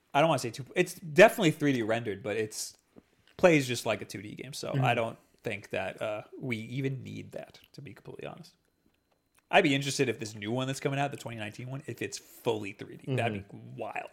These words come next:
Speaker 1: If it looked like a
Speaker 2: If it looked like Breath of the Wild.
Speaker 1: No, I think it would look similar to, uh, what's that game? Dragon Quest. Like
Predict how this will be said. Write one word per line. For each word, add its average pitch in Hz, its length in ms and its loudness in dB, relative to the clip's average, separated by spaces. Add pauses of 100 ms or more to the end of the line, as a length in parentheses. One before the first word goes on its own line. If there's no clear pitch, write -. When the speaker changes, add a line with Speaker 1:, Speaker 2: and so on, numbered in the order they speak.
Speaker 1:
If 135 80 -14
it 131 60 -2
looked 131 160 -2
like 117 120 -4
a 98 160 -6 (1000)
Speaker 2:
If 135 120 2
it 151 60 12
looked 156 260 10
like 175 120 6
Breath 151 220 2
of 123 60 -4
the 135 80 6
Wild. 117 460 2 (320)
Speaker 1:
No, 160 160 8
I 147 100 10
think 196 200 4
it 175 400 0
would 156 160 4
look 147 240 4
similar 135 560 0
to, 120 540 -2
uh, 104 840 4
what's 135 180 -12
that 110 160 -14
game? 98 180 -16
Dragon 117 380 0
Quest. - 400 -10 (360)
Like 139 100 2